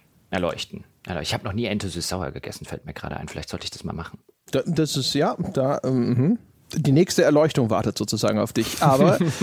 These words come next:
Speaker 2: <laughs> sprechen wir über Qualität. Gebauer, Sie waren doch schon vor Monaten in irgendeinem Think Tank, der sich mit Qualität auseinandergesetzt hat. Sie können das doch jetzt eigentlich quasi mal in drei Sätzen zusammenfassen, was diese ganzen anderen, viel klügeren Menschen dort gesagt haben, und dann sind wir hier fertig.
Speaker 1: Und dann gehen wir alle nach Hause, oder?
Speaker 2: Ja.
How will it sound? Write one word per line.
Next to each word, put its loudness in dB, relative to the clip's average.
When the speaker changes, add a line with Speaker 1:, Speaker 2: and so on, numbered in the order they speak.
Speaker 2:
<laughs> -4
sprechen 6
wir 8
über 4
Qualität. 2
Gebauer, 4
Sie 4
waren 4
doch 4
schon 2
vor 4
Monaten 4
in 4
irgendeinem 4
Think 2
Tank, 2
der 4
sich 0
mit 2
Qualität 4
auseinandergesetzt 2
hat. 2
Sie 2
können 4
das 2
doch 0
jetzt 2
eigentlich 2
quasi 4
mal 4
in 4
drei 4
Sätzen 4
zusammenfassen, 4
was 0
diese 0
ganzen 4
anderen, 4
viel 2
klügeren 4
Menschen 4
dort 2
gesagt 2
haben, 6
und 4
dann 4
sind 4
wir 6
hier 4
fertig. 0
Speaker 1:
Und -2
dann 0
gehen 0
wir 4
alle 2
nach 2
Hause, 2
oder? 0
Speaker 2:
Ja. 2